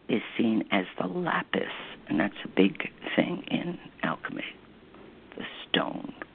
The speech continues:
And usually this stone is not bright and shiny, it's kind of ordinary, which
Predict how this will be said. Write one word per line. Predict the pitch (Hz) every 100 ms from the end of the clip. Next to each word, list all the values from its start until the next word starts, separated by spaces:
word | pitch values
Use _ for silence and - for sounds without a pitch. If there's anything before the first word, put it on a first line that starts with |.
| - - - - - -
And | 143 135
usually | 139 123 123
this | 110 107 -
stone | - 104 104 101
is | 98 92 90 -
not | 92 87 - - - -
bright | 92 165 - -
and | - 151
shiny, | - 165 175 - 160 -
it's | - - -
kind | - -
of | - - - -
ordinary, | 95 185 - - - 160 156 - - - - - - - -
which | 196 - - -